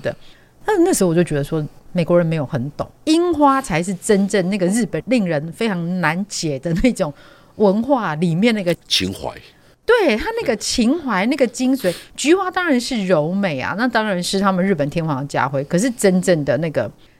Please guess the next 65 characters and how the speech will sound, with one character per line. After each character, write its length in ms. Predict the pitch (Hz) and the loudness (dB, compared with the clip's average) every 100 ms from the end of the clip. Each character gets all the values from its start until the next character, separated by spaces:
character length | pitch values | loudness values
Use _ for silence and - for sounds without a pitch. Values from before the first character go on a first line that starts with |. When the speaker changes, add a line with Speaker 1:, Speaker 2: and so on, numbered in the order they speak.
| _ | _
Speaker 1:
里 200 | - 202 | -2 2
面 220 | 185 277 240 | 4 4 4
有 140 | 160 | 0
一 40 | |
个 120 | 175 190 | 0 0
很 100 | 165 | 0
深 280 | - 208 208 | 0 2 2
层 160 | 180 | 0
那 100 | 160 | -2
个 60 | 170 | -4
底 200 | 160 147 | -2 -2
蕴 200 | 165 160 | 0 0
是 140 | 147 | -2
跟 260 | 175 156 156 | 0 0 -2
樱 240 | - 170 165 | -2 -2 -2
花 200 | 160 147 | -2 -2
有 180 | 143 117 | -2 -4
关 280 | - 135 131 | -2 -2 -4
系 300 | - 113 110 | -10 -10 -10
的。 100 | 101 - - - - | -12 -14 -20 -20 -6
对， 140 | 202 | 0
所 80 | 254 | 2
以 60 | |
我， 280 | 247 175 160 - | 2 -2 -8 -4
我 140 | 160 | -2
常 200 | 180 175 | 0 0
觉 140 | 180 160 | -2 -2
得 220 | 151 151 - _ _ | -2 -4 -10 _ _
一 100 | 277 | -2
方 460 | 269 - 220 208 226 | -2 -2 -2 0 -4
水 240 | - 160 | -4 -4
土 180 | 165 147 | -4 -2
养 180 | 143 160 | -2 -2
一 60 | |
方 260 | 180 160 151 | -4 -4 -4
人 140 | 143 - | -6 -8
啊， 100 | - - | -10 0
这 120 | 226 | 0
是 100 | 180 | 0
真 280 | - 147 143 | -4 -4 -4
的。 160 | 151 - _ - | -10 -14 _ -2
所 100 | 277 | 0
以 40 | |
像 200 | 285 302 | 2 0
我 140 | 208 151 | 0 -2
们， 260 | 143 143 143 | -4 -6 -4
我 120 | 175 | -2
们 180 | 160 165 | -2 0
在 340 | 202 185 165 147 - - - | 0 2 0 -6 -20 -20 -14
台 180 | - 160 | -2 0
湾 220 | 175 175 | 0 0
长 200 | 175 143 151 | -2 -4 -4
大 200 | 160 120 | -4 -4
的， 140 | - - - - - - - | -8 -14 -20 -20 -20 -12 -4
对， 100 | - | 0
啊， 80 | |
我 160 | 240 170 | 2 2
家 180 | 185 185 | 2 2
是 240 | 180 156 - - | 2 -4 -6 -2
在 160 | 160 | 0
彰 180 | 156 165 | 0 -2
化 140 | 180 | -2
田 220 | 156 147 139 | -2 -4 -6
尾 140 | - | -8
嘛， 180 | - | -8